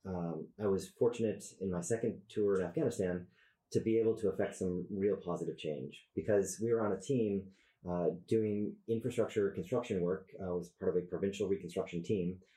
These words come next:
I was the chief of development, uh, leading all the engineering work for building roads, schools,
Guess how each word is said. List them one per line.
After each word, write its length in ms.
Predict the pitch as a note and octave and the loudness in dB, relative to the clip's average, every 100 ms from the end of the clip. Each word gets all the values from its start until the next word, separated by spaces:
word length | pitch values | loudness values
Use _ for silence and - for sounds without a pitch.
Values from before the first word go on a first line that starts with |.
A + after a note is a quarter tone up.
| _ - | _ -2
I 100 | G2 | 2
was 220 | G2+ F#2+ | 4 2
the 60 | - | -2
chief 260 | - G2+ | -4 -4
of 80 | F#2 | 0
development, 460 | F#2+ F#2+ G2 F#2+ - - | 2 2 2 0 -6 -8
uh, 220 | F#2 F2+ | -6 -2
leading 320 | F2+ G2+ G2+ | 0 0 0
all 140 | F#2 F2+ | 0 0
the 100 | F#2 | 0
engineering 420 | F2 F#2 F#2+ F2 | -2 0 0 2
work 220 | F#2 F#2 - | 2 2 -2
for 140 | - F2 | -2 0
building 420 | G#2 G2 G2 F#2 F2 _ _ - | 2 4 2 0 -4 _ _ 2
roads, 500 | F#2 G2 F#2+ F#2 - | 4 6 4 0 -6
schools, 520 | - G2 F#2+ F#2+ F2 | -2 0 2 0 -2